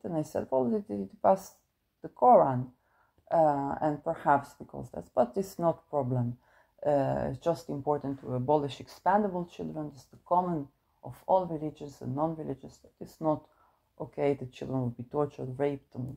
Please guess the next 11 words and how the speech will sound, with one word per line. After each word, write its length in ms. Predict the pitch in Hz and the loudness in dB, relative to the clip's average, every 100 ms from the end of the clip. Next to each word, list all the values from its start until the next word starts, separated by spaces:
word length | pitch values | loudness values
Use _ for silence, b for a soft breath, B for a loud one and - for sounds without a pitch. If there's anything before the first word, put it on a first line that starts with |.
| - | -14
of, 120 | - - _ _ - - - - | -16 -20 _ _ -16 -16 -16 -18
of 200 | - - - | -18 -8 4
any, 360 | 208 185 139 120 | 4 4 -2 -4
like, 260 | - - - _ _ | -6 -8 -10 _ _
it's 300 | _ _ - | _ _ -4
not 320 | 220 208 190 | 2 2 2
good. 180 | - 131 b b b b _ - | -8 -10 b b b b _ -6
Yes, 240 | - 247 | -2 -2
and, 180 | - 214 | -2 0
and 240 | 202 208 208 | 0 0 6
that's, 460 | 214 208 - - | 6 6 -4 -20